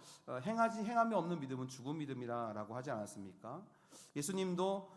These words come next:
예수님이 또 자신도 십자가의 죽음을 앞두고 많이 괴로운 가운데서 하나님께 기도합니다. 땀이 핏방울같이 되어서 떨어지기까지 힘쓰고 애쓰고 간절히 기도하십니다. 어떻게 기도하십니까? 세 번이나 이렇게 기도하셨어요. "아버지,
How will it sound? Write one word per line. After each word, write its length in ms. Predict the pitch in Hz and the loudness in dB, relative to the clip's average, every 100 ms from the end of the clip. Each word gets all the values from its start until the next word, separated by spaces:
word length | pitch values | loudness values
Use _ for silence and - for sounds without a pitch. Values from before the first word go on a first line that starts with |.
| - | -6
예수님이 380 | 143 180 180 175 | -2 0 0 0
또 100 | 175 | 2
자신도 760 | 151 151 185 170 180 165 - - | 2 4 4 4 4 4 -2 -14
십자가의 440 | - 214 190 185 | -2 2 4 4
죽음을 420 | 180 160 170 175 | 2 -2 2 4
앞두고 760 | 143 135 139 127 135 113 101 - - _ _ _ _ - | 4 2 -4 0 0 -2 -6 -18 -20 _ _ _ _ -8
많이 580 | - 151 165 196 247 - | -4 -2 0 0 0 2
괴로운 420 | 170 175 190 175 | 4 6 4 4
가운데서 720 | 156 135 117 - 131 202 - - - | 2 2 -2 -2 -2 -2 -6 -18 -2
하나님께 280 | 170 151 143 | 0 0 -2
기도합니다. 680 | 147 143 135 120 110 113 117 | -2 0 0 -2 -8 -10 0
땀이 480 | 170 160 165 160 160 - - | 4 6 6 4 2 -4 -10
핏방울같이 680 | 214 180 180 165 156 151 143 | 0 6 6 8 4 2 0
되어서 300 | 147 143 143 | 0 0 0
떨어지기까지 1000 | 175 175 165 160 147 147 185 165 - - | 0 2 0 2 2 2 0 -2 -6 -12
힘쓰고 800 | - 247 247 - 220 208 202 202 | -4 -2 -2 -2 0 2 2 2
애쓰고 760 | - 208 - 208 185 214 220 - - | 0 0 -2 0 4 4 2 -4 -12
간절히 540 | - 175 190 196 190 | 0 2 4 4 4
기도하십니다. 520 | 190 185 175 175 160 | 4 4 4 2 4
어떻게 220 | 170 196 196 | 4 4 2
기도하십니까? 840 | 190 180 185 175 175 226 233 - | 4 4 4 2 4 2 2 -8
세 160 | - 233 | -2 2
번이나 300 | 202 196 170 | 4 6 6
이렇게 220 | 156 160 | 4 0
기도하셨어요. 600 | 147 147 135 123 - 123 | 0 2 2 -2 -2 8
"아버지, 560 | 147 190 170 185 151 | 10 10 8 8 6